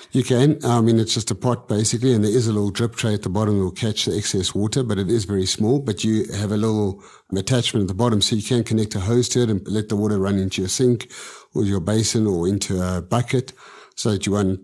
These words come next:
mess everywhere all over the floor. Same with your balcony. At least you won't have that water sitting on your balcony the whole time.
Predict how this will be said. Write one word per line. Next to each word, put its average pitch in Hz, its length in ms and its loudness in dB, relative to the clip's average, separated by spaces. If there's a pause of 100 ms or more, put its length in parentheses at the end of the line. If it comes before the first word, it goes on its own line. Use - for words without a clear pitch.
(120)
mess 98 340 0
everywhere 98 360 0
all 95 200 0
over 90 140 -4
the 87 80 -4
floor. 101 320 -4
Same 110 240 0
with 95 100 -2
your 95 80 -2
balcony. 98 480 0
At 95 100 -6
least 101 280 -2
you 101 60 -2
won't 98 120 0
have 92 120 -6
that 98 120 -6
water 95 400 -4
sitting 95 240 -2
on 95 100 0
your 92 100 0
balcony 95 420 -4
the 92 80 -6
whole 90 160 -4
time. - 180 -6